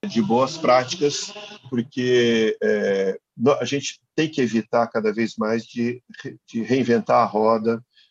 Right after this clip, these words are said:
de reproduzir os mesmos erros que os outros já cometeram. E eu acho fundamental que o Poder Judiciário, é, tenha esse ambiente de boas práticas e recomendo fortemente que isso seja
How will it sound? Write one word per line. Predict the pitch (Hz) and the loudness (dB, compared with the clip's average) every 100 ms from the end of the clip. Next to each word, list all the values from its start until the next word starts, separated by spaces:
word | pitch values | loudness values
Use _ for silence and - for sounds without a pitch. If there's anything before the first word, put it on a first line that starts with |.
| _ | _
de | - 107 110 110 | -18 -6 -2 0
reproduzir | 110 123 123 117 107 127 | 0 0 0 0 0 0
os | 123 117 | -4 -2
mesmos | 123 120 117 - | -4 -2 -4 -2
erros | 117 110 104 - | -2 -4 -10 -6
que | |
os | 113 95 117 | -6 -4 -4
outros | 113 113 | -4 -6
já | 104 110 | -6 -6
cometeram. | - 107 107 104 92 87 85 - - | -2 -4 -2 -2 -2 -4 -14 -16 -2
E | 113 | 2
eu | 131 | 4
acho | 135 - | 2 -2
fundamental | - 135 135 127 120 113 120 123 - | -4 -2 0 0 2 2 2 0 -8
que | - 110 113 127 - - - | -4 0 0 -2 -8 -18 -8
o | 117 | -8
Poder | - 120 113 | -2 -2 0
Judiciário, | 107 104 - - 107 107 120 107 95 90 - | 0 -2 -6 -4 0 2 2 0 -4 -6 -2
é, | 107 107 _ - | 0 0 _ 2
tenha | 135 131 107 95 - | 2 4 2 2 -2
esse | 110 104 - - 110 104 101 95 - _ _ _ - | -2 -2 -6 -8 -4 -2 -4 -6 -10 _ _ _ -2
ambiente | 107 104 98 98 101 | 0 2 2 0 -2
de | 104 | -4
boas | 98 101 101 101 - - - - | -2 0 2 0 -4 -12 -12 -2
práticas | 98 101 110 - 110 | 0 0 -2 -6 -8
e | 113 | -4
recomendo | 120 120 113 107 117 117 | -6 0 0 2 2 0
fortemente | 107 - 117 113 110 107 110 - | -4 -2 -2 -2 -6 -4 -4 -8
que | - 104 | -8 -4
isso | 110 - | -4 -8
seja | 107 - 107 101 107 104 | -16 -6 -4 -4 -4 -6